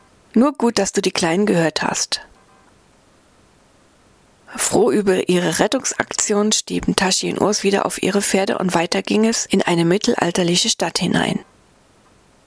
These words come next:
Vorbei an Bauernhöfen, wo Wachhunde bellten, Kühe muten und die Bauersleute mit ihren Kindern Gruß guckten, wer da Seltsames an ihnen vorbeitrabte.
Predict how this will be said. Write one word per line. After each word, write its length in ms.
Vorbei 460
an 160
Bauernhöfen, 800
wo 140
Wachhunde 460
bellten, 600
Kühe 300
muten 420
und 180
die 80
Bauersleute 640
mit 160
ihren 220
Kindern 360
Gruß 320
guckten, 420
wer 120
da 100
Seltsames 600
an 100
ihnen 220
vorbeitrabte. 880